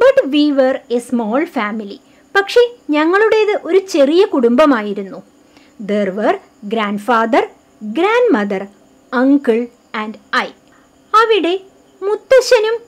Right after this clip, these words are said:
മുത്തശ്ശിയും അമ്മാവനും ഞാനും മാത്രമേ ഉണ്ടായിരുന്നുള്ളൂ. We had many relatives, but they lived in their own houses. ഞങ്ങൾക്ക് ഒരുപാട്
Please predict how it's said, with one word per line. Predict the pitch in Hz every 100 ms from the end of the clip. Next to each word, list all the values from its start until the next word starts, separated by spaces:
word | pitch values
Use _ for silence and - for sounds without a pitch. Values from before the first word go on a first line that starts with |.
| -
മുത്തശ്ശിയും | 285 269 - 427 415 339 320 359 _ _ - 214
അമ്മാവനും | 214 285 339 330 320 330 - 240 233
ഞാനും | 226 277 370 311
മാത്രമേ | 240 226 311 320 311
ഉണ്ടായിരുന്നുള്ളൂ. | 220 220 233 233 214 202 180 190 _ _ _ - _ - _ - 494
We | 539 587 554
had | 359 339 302 285 311
many | 359 403 453 285
relatives, | 277 311 - 247 285 - _ 233
but | 349 311 240
they | 339 359 285
lived | 330 330 277 269
in | 294 254 214
their | 233 233 285
own | 330 285
houses. | 208 196 226 202 _ _ _ - 214
ഞങ്ങൾക്ക് | 220 254 277 359 233
ഒരുപാട് | 202 202 254 285 349